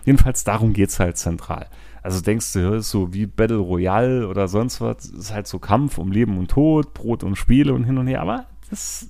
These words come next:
äh, ist ein bisschen anders, also ist jedenfalls nicht schlecht. Auf der anderen Seite, und darauf wollte ich jetzt hinaus, es gibt ja momentan einen riesen Hype um die Serie, beziehungsweise einen riesen Shitstorm.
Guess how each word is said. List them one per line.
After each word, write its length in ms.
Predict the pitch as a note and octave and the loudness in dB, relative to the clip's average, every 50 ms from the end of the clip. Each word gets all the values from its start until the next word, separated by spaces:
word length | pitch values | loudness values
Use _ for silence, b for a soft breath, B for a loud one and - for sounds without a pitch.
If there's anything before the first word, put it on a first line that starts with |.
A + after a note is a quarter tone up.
| - - - | -16 -14 -14
äh, 520 | - - - - C#3+ C3+ B2 B2 E3 E3+ | -14 -12 -12 -10 -10 -10 -8 -4 -2 0
ist 80 | G#3 G3 | 2 2
ein 80 | G3+ G3 | 2 2
bisschen 260 | G3+ G3+ - - D3+ | 2 0 -2 -2 -2
anders, 320 | G#2 G2+ F2+ E2+ E2+ - D#2 | -2 -2 -2 -2 -4 -4 -6
also 200 | F2+ G#2+ A2 G#2+ B B B B B B B - | -4 -4 -4 -6 B B B B B B B -2
ist 160 | - - - | -2 2 2
jedenfalls 440 | C#3+ D3 C#3+ C#3 - B2+ B2 - - | 2 2 2 0 0 -2 -2 -2 -4
nicht 140 | A#2 G#2+ - | -8 -8 -8
schlecht. 320 | - - - - - - B B B B B B B B | -8 -8 -8 -12 -16 -16 B B B B B B B B
Auf 180 | - - - - | -6 -4 0 0
der 120 | A#2+ G#2 | 2 2
anderen 260 | B2 D#3 D#3+ C#3+ A#2 | 2 0 0 0 0
Seite, 360 | G2+ G2+ G2 A2 - D#3+ C#3+ - | 0 0 0 0 0 -2 -2 -2
und 120 | - G#2+ | -2 -2
darauf 260 | G2+ G2+ G#2 G2+ - | -2 -2 -2 -2 -2
wollte 140 | - G#2+ G#2+ | -4 -4 -4
ich 60 | G#2 | -6
jetzt 180 | G#2 F#2+ - - | -8 -8 -6 -4
hinaus, 420 | F2+ F2 F2+ G#2+ D3 F#3 - - b b b b b b b b - | -2 0 0 0 0 -2 -4 -10 b b b b b b b b -14
es 140 | - - - | -12 -8 -6
gibt 180 | - B2+ - - | -6 -6 -2 -2
ja 80 | A#2+ | -2
momentan 460 | G#2+ F#2+ F#2 F#2+ F#2 F#2 G2+ G#2 G#2+ - | 0 0 0 -2 -2 -4 -4 -6 -6 -6
einen 240 | - A2 A2+ A#2 | -4 -2 0 0
riesen 680 | A2+ G#2 A2+ D3 D#3+ D#3+ E3 D#3 C3 C3+ C#3 C#3+ C3 A#2 | 0 0 -2 -2 -2 -4 -4 -2 0 0 0 0 -2 -2
Hype 240 | A#2 C3+ F3+ - - | -2 -2 -2 -2 -4
um 140 | - G#2 F#2+ | -4 -4 -2
die 120 | F2 F#2 | -2 -4
Serie, 480 | F2 F2 F2+ F2+ F#2+ F#2 F#2+ A2 B2+ D3 | -4 -2 -2 -2 -2 -2 -2 -4 -4 4
beziehungsweise 760 | C3+ - - - A#2 A#2 B2+ B2 - - A#2+ A#2 A#2 A#2+ - | 4 4 4 4 0 -2 -4 -4 -4 -4 -4 -4 -4 -6 -8
einen 260 | A2+ B2+ B2 A#2 A2 | -8 -8 -8 -8 -8
riesen 360 | A#2+ C3+ D3 D3 C3+ C#3+ C#3 B2+ | -6 -6 -4 -4 -4 -4 -4 -4
Shitstorm. 840 | - - - - F3+ - - - - - F#2+ F#2+ G2 B2 D#3 E3 | -4 -2 0 0 0 0 -4 -6 -4 -2 0 0 2 0 0 -2